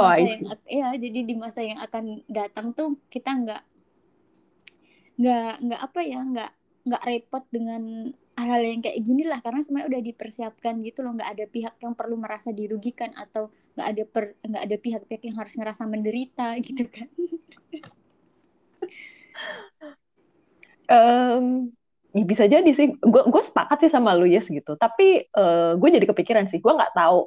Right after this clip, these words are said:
Speaker 2: gua nggak tahu teorinya ya. Tapi, eh, apakah, apa bisa gitu? Itu kan berarti dalam hal ini negara gitu ya, state itu membuat, membuat aturan ini gitu kan. Apakah bisa,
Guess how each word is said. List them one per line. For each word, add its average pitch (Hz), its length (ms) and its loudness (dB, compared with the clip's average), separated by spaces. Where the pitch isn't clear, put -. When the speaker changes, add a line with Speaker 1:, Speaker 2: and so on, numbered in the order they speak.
Speaker 2:
gua 285 160 4
nggak 220 160 4
tahu 170 160 8
teorinya 190 420 4
ya. 147 200 0
Tapi, 190 180 -2
eh, 196 240 4
apakah, 220 460 0
apa 220 260 4
bisa 160 420 0
gitu? 156 300 -2
Itu - 160 0
kan 381 140 6
berarti 330 580 6
dalam 170 340 8
hal 147 140 2
ini 196 180 4
negara 196 540 4
gitu 156 180 -2
ya, 143 100 -2
state - 480 0
itu 190 280 0
membuat, 196 500 6
membuat 190 540 4
aturan 180 840 0
ini 208 380 6
gitu - 200 -6
kan. - 180 -6
Apakah 208 540 0
bisa, 170 580 0